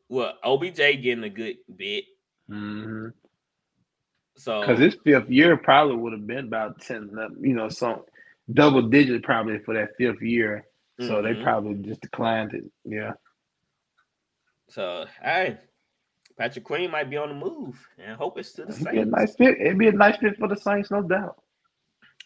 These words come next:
Speaker 1: I, I wish I found that, uh, that post on social media who had it, the, uh, division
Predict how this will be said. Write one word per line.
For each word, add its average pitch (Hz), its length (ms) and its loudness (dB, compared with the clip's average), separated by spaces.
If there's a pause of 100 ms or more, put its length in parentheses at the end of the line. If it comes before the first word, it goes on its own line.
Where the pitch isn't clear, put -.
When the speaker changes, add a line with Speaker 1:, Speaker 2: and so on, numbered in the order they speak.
(380)
Speaker 1:
I, 123 80 2
I 135 320 4
wish 214 240 2
I 160 140 2
found 139 500 2
that, 107 220 -2
uh, 98 400 -6 (760)
that 101 240 -10
post 123 600 -4
on 104 100 -12
social 107 320 -12
media 95 320 -8 (300)
who 117 160 -8
had 110 260 2
it, - 240 -10 (560)
the, 98 180 -2
uh, 87 340 -2
division 98 520 -6